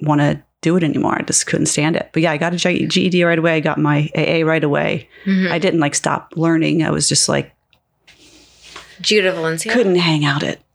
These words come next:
Speaker 1: Winter Park High School. I was like, "Ugh." Um,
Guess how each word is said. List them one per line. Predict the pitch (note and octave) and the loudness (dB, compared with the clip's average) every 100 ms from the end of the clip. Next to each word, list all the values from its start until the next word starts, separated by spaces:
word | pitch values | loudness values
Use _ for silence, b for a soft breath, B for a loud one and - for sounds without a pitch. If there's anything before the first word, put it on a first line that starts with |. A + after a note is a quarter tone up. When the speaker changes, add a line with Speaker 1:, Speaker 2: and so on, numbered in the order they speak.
| _ _ _ _ _ | _ _ _ _ _
Speaker 1:
Winter | E3 D3+ | 0 0
Park | D3+ B2+ | 0 -2
High | D3+ D#3+ | 0 0
School. | - - - - - - _ - | -2 -4 -8 -12 -16 -18 _ -4
I | D#3+ | -2
was | - | -2
like, | D3 D#3 | -4 -4
"Ugh." | C#3+ - - - - - - - - _ _ - | -6 -4 -4 -2 -4 -6 -8 -14 -20 _ _ -2
Um, | F#3 F#3 E3+ | 0 0 -2